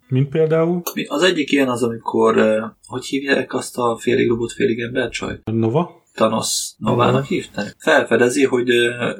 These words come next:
Speaker 2: Thanos tud mindenről, és mondta, hogy segít, szólni kell mindenkinek. Elkezd ugyan szólni, meg kiabálni, de nem hallja senki is. Utána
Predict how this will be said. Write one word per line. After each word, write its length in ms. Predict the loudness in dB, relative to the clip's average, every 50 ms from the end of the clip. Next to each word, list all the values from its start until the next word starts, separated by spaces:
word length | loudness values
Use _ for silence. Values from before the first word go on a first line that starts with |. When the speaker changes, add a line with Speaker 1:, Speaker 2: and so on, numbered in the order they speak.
| -8 _
Speaker 2:
Thanos 340 | 2 2 2 2 0 -2 -2
tud 220 | 0 0 0 0
mindenről, 640 | 0 -2 -4 -2 -4 -6 -6 -6 -6 -4 -4 -4 -4
és 220 | -4 -4 -4 -4 -4 -2
mondta, 340 | -2 -2 -2 0 0 2
hogy 240 | 2 2 0 -4 -6
segít, 380 | -8 -6 -4 -4 -2 -2 -2 -4
szólni 320 | -2 -2 0 0 0 0
kell 180 | -2 -4 -4 -6
mindenkinek. 520 | -6 -8 -10 -10 -10 -10 -10 -12 -12 -8 -2
Elkezd 400 | 0 0 0 0 0 -2 2 2
ugyan 220 | 2 4 2 0
szólni, 300 | 0 0 -2 -2 -2 -2
meg 160 | -4 -8 -10 -10
kiabálni, 480 | -6 -4 -4 -2 0 0 0 0 0 -2
de 60 | -2
nem 120 | -2 -4
hallja 200 | -6 -6 -6 -4
senki 340 | -4 -4 -4 -4 -6 -4 -6
is. 160 | -6 -6 -6
Utána 340 | -6 -4 -2 0 0 -2 -2